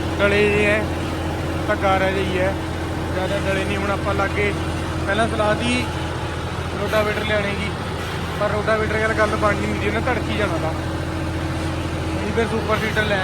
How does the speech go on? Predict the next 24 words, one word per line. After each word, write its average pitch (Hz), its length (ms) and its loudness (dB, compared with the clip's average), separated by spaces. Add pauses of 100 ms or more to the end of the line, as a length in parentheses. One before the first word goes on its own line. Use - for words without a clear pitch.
ਕੱਢ 202 240 -2
ਕੇ, 220 100 0
ਅੱਜ 208 160 -2
ਇਹ 214 60 0
ਕੱਢਿਆ 208 380 0
ਉਹ, - 920 -4
ਢਕਿਆ 202 340 0
ਪਿਆ 196 260 0
ਤਾਂ। 214 120 0 (1500)
ਸੁਪਰ - 220 -2
ਸੀਡਰ 214 300 0
ਕਹਿੰਦਾ 220 200 2
ਐਨ 226 200 2
ਬਣ 208 60 -2
ਰਹੀ 202 260 -2
ਹੈ 214 120 0
ਗੱਲ। 196 140 -2 (1120)
ਬਸ 202 220 2
ਹੁਣ 214 120 2
ਇਸ 208 140 2
ਮਾ 220 220 4 (1040)
ਫਾਲੇ 202 220 4
ਮਾਰ 190 260 2
ਦਾਂਗੇ, 208 320 0